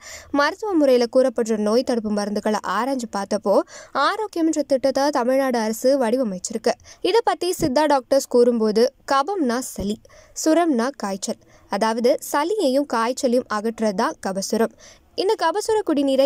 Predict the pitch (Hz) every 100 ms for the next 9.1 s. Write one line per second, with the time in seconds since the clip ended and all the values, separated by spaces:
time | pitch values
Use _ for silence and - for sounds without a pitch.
0 | 254 220 320 349 269 240 240 220 214 202
1 | 190 202 247 349 - - - 277 370 440
2 | 349 294 262 233 226 254 - - 226 -
3 | 285 247 214 214 226 - - 285 - 294
4 | - 214 220 240 233 220 208 214 220 220
5 | 233 320 - - 294 294 415 403 320 262
6 | 247 233 226 220 262 269 247 226 214 214
7 | 202 190 196 - 226 233 294 330 247 220
8 | 302 320 285 208 202 190 190 - 202 208
9 | 214